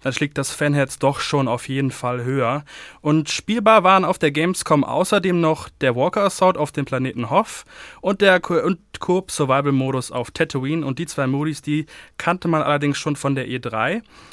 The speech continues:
Und, äh, es bleibt jetzt aber noch offen, ob die Atmosphäre über das komplette Spielerlebnis hinweg packend bleibt oder ob die Magie der Vorlage irgendwann verloren geht und weil man sich dann vielleicht auch satt gesehen hat an der ganzen Sache.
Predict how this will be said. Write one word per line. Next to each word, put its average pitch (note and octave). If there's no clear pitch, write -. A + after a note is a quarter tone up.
Und, E3+
äh, D3
es C#3+
bleibt F#3
jetzt G3+
aber E3+
noch D#3+
offen, F3
ob C#3+
die D3+
Atmosphäre D3
über C3
das C3
komplette D3
Spielerlebnis C#3+
hinweg B2+
packend E3
bleibt D#3
oder C#3
ob C3+
die C#3+
Magie C3
der C3
Vorlage C3
irgendwann B2+
verloren B2
geht C3
und D3+
weil C#3+
man D3
sich C#3
dann C#3
vielleicht C#3+
auch -
satt -
gesehen A#2+
hat A#2+
an A#2
der A#2
ganzen A#2
Sache. A2+